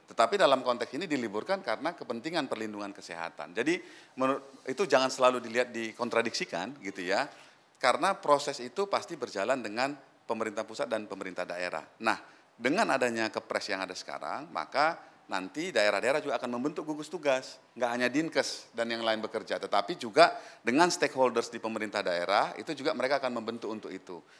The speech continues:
Dengan L S M, dengan pusat-pusat kajian, dengan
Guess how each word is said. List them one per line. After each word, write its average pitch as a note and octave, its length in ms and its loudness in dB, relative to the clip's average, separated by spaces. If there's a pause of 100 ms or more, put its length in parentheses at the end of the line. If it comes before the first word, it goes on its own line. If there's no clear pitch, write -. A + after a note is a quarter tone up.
Dengan E2+ 240 -6
L G2 160 6
S C3+ 160 2
M, A#2+ 240 4 (240)
dengan F#2 240 -8
pusat-pusat - 480 -10
kajian, B2 520 2 (280)
dengan F#2 320 0